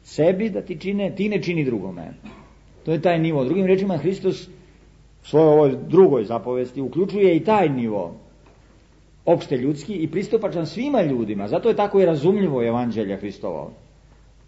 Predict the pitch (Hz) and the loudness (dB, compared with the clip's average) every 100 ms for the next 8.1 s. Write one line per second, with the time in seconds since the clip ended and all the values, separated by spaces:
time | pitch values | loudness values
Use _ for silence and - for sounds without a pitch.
0 | - _ _ _ _ _ _ _ _ - | -20 _ _ _ _ _ _ _ _ -20
1 | - - - 185 233 - 165 151 214 220 | -20 -18 -4 0 2 2 2 6 6 6
2 | 180 143 175 165 135 110 98 - - _ | 2 6 6 6 4 0 -4 -12 -20 _
3 | _ _ _ - 120 139 220 214 190 220 | _ _ _ -16 -8 2 2 2 -2 -2
4 | 214 233 262 220 170 147 123 98 170 139 | -4 -2 0 2 0 -2 -4 -4 -6 -6
5 | - 165 240 220 180 190 202 - 185 196 | -8 -8 -8 -8 -6 -4 -4 -4 -6 -6
6 | 180 151 - - - _ - 165 247 202 | -6 -10 -12 -20 -20 _ -10 -6 -6 -4
7 | 190 147 135 196 185 143 127 170 180 160 | -2 0 0 0 0 2 2 2 0 -6
8 | - | -12